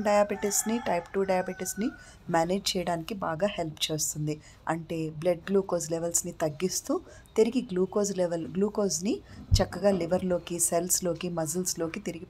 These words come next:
పంపించేయడానికి ఈ చేదు అనేది బాగా హెల్ప్ చేస్తుంది. So ఈ రెసిపీలో మనం గింజలు తీయకపోయినా, కాకరకాయ పొట్టు తీయకపోయినప్పటికీ కూడా ఎక్కడా కూడా మనం కర్రీ అంతా అయిన తర్వాత చేదు అనిపించదు. So అదొక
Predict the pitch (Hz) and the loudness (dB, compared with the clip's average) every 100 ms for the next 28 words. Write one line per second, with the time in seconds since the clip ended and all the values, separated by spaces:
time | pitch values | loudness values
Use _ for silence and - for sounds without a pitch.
0 | 165 156 175 - 170 165 156 156 - 330 | -8 -6 -6 -6 -6 -4 -6 -6 -4 -6
1 | - - - 196 190 - - 180 185 208 | -6 -20 -2 0 0 0 2 6 8 8
2 | 202 175 170 240 196 156 175 233 185 156 | 6 4 2 2 2 4 2 0 -2 -2
3 | - 151 143 - 156 147 - - - - | -2 -2 -2 -4 -4 -6 -8 -18 -14 -8
4 | - 214 190 233 - - 165 214 208 202 | 2 4 4 0 -8 -4 2 4 6 4
5 | 262 254 254 220 202 180 175 156 165 175 | 0 0 0 2 4 2 0 -2 -2 2
6 | 214 208 208 202 - 202 208 262 247 - | 2 2 2 0 0 2 2 2 -2 -6
7 | - - 185 196 190 196 - 156 - 196 | -4 4 6 6 4 2 2 -4 -2 -2
8 | 185 180 180 170 170 - 170 - 160 160 | 0 0 0 0 0 -2 -4 -6 -6 -2
9 | 160 180 - - - - - 190 - 233 | 0 0 -2 -18 -20 -6 2 2 4 8
10 | 240 247 285 254 202 180 - - 208 190 | 8 8 4 6 6 2 -4 -2 4 6
11 | 202 196 196 202 180 185 185 175 175 311 | 8 6 4 4 4 4 4 2 0 0
12 | - 175 156 147 175 151 - 151 - - | 2 2 2 -2 0 -4 -4 -8 -12 -14
13 | - - - 330 381 - 185 190 185 | -16 -14 -4 -2 -2 4 4 4 4